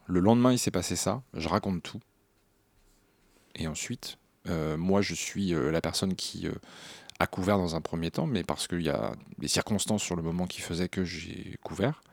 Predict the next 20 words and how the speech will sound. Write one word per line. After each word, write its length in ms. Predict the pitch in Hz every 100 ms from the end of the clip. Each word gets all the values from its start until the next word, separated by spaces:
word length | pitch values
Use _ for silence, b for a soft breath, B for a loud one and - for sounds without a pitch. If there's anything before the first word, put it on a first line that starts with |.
| B B B B B B B _
Euh, 180 | 80 67 -
et 80 | 80
aujourd'hui, 300 | 78 78 -
par 160 | 92
contre, 120 | 117
je 80 | 92
suis, 360 | - - 85 80
euh, 40 | - -
journaliste 600 | - 82 78 78 - -
à, 180 | - - -
à 60 | -
plein 180 | - 85
temps 220 | 127 139
et 100 | 87
je 140 | 82
suis, 400 | 76 - 101 98
euh, 180 | 80 - 95 -
journaliste 640 | 87 80 82 143 - - - -
pour 120 | 98
dénoncer. 380 | 92 92 80 -